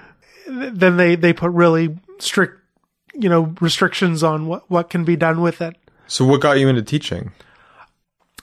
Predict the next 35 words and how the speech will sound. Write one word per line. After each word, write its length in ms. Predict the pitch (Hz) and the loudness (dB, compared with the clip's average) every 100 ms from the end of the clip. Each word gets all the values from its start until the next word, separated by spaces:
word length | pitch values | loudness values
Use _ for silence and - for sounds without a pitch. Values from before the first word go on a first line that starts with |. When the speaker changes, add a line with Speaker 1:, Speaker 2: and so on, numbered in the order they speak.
| - | -6
Speaker 1:
I 160 | 170 180 | 0 0
took 500 | - 220 226 - - - | 2 2 2 -2 -12 -4
a, 440 | 214 185 180 180 170 | 2 4 6 6 4
uh, 200 | 165 165 | 2 0
program 680 | - 190 180 180 170 165 165 _ _ _ _ _ _ _ | 0 2 4 4 4 2 -2 _ _ _ _ _ _ _
when 160 | 175 175 | 0 4
I 100 | 175 | 6
was 160 | 175 | 4
seventeen. 800 | - 214 196 190 - 202 185 175 196 | 4 2 2 0 0 2 2 2 0
It 140 | 208 | 4
was 340 | 175 175 147 | 4 4 2
a 140 | 285 208 | 0 2
weekend 400 | 190 247 269 240 | 2 4 2 2
program 420 | 233 208 220 196 | 2 4 4 4
run 160 | 185 180 | 2 2
at 80 | |
a 40 | 180 | 4
local 340 | 175 175 196 | 4 4 2
community 580 | 180 175 170 175 180 180 | -2 0 2 4 4 4
center. 320 | - 165 160 | 2 -2 -2
It 40 | 156 | -2
was 120 | - | -4
called 220 | 175 165 | -2 -2
Comic 320 | - 185 180 | 0 0 0
Book 160 | - 156 | -4 -4
Masters, 640 | 160 160 - 175 160 - - _ - - _ | 0 0 -2 -4 -6 -6 -14 _ -20 -20 _
and 80 | - | 0
it 20 | 175 | 2
was 160 | 170 | 4
run 260 | 165 190 185 | 4 2 4
by, 240 | 180 175 | 4 4
uh, 180 | 175 170 | 4 2
Dave 400 | 160 147 185 180 | 0 2 4 4
Bluestein. 680 | 147 170 180 - 165 185 247 - - - | 2 2 2 0 -2 0 0 -4 -16 -10
Speaker 2:
Okay. 340 | 110 98 117 | -4 -2 -2